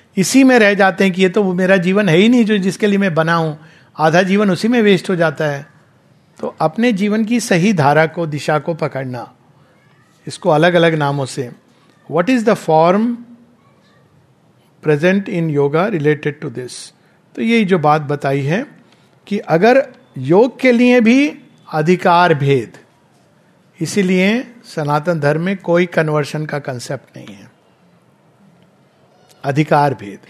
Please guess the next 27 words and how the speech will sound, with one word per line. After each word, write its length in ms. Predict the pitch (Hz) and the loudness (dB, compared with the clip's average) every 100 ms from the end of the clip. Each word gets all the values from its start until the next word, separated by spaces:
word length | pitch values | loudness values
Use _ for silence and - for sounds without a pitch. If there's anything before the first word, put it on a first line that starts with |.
| - _ _ _ _ _ - | -20 _ _ _ _ _ -4
आप 240 | 156 156 | -2 0
अगर 220 | 160 165 | 0 0
seek 400 | 156 - 240 254 | 0 -2 -2 -2
कर 200 | - 240 | 2 2
रहे 100 | 233 | 4
हो, 300 | 240 262 311 - _ - | 4 4 -2 -14 _ -10
शेरविंद 360 | 165 160 175 | -2 0 0
ने 80 | 180 | -2
लिखा, 300 | 160 156 151 | -4 -4 -2
"If 140 | 139 135 | -2 -4
you 120 | 160 | -4
have 280 | 135 208 254 | 2 2 4
the 180 | 233 214 - | 2 0 0
seeking, 440 | 202 196 185 180 190 - - _ - | -2 0 -2 -2 -8 -20 -20 _ -6
the 80 | 151 113 | -4 0
guide 440 | 156 185 208 196 170 | 2 4 4 0 -4
and 160 | 170 | -4
the 180 | 156 123 | -2 0
guidance 720 | 143 160 170 175 - 123 123 | 2 2 2 -2 -6 -8 0
will 280 | 190 226 208 | 2 4 2
come।" 280 | 208 151 135 98 - _ _ _ - _ _ _ _ _ _ _ _ _ _ _ _ _ _ _ _ _ _ _ _ _ _ _ _ _ _ _ | 0 -2 -2 -10 -20 _ _ _ -20 _ _ _ _ _ _ _ _ _ _ _ _ _ _ _ _ _ _ _ _ _ _ _ _ _ _ _
तो 100 | - | -10
ये 420 | 165 175 220 208 - | -2 0 0 -4 -8
अगर 200 | 143 147 | -4 -2
आपका 300 | 139 - 156 | -4 -4 -8
स्वधर्म 520 | - 139 147 202 233 | -4 -4 0 2 2
है, 460 | 196 196 190 - | 2 2 0 -4